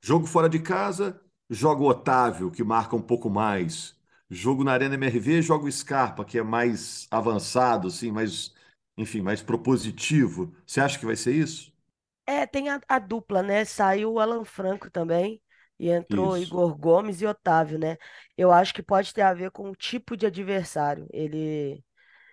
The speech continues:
Speaker 2: ele ontem, eu acredito que tentou fa-, deixar um time mais robusto no meio de campo, até por ter recuado mais o,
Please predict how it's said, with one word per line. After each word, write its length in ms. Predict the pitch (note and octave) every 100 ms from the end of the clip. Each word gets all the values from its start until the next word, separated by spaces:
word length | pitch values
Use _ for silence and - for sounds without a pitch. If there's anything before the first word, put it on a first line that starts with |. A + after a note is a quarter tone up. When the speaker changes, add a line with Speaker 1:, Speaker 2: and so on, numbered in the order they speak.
| _ _ _ -
Speaker 2:
ele 260 | E3+ F3
ontem, 560 | E3+ E3 F3 F3 F#3+ F#3 _ _ -
eu 240 | E3 C3+
acredito 640 | D3 - D#3+ C#3 E3+ F#3+
que 100 | -
tentou 440 | - F3+ D#3+ F3+ F3+
fa-, 160 | F3+
deixar 320 | D#3 D#3 F#3
um 100 | D#3+
time 400 | D#3 - F#3+ F3+
mais 540 | F3 F3 D#3+ D#3 - -
robusto 760 | - F3 D#3 D#3+ F3 - - E3
no 60 |
meio 200 | D#3 D3+
de 120 | D3+ -
campo, 480 | E3 F#3 G3+ - - - -
até 300 | E3+ - F#3
por 200 | G#3 F3+
ter 300 | F#3+ F#3 E3 - - - -
recuado 680 | F3+ F3+ F#3 E3 F3+ E3 E3+
mais 420 | D#3+ D#3+ D#3+ D#3
o, 600 | D#3 D3 C#3+ C#3 D3+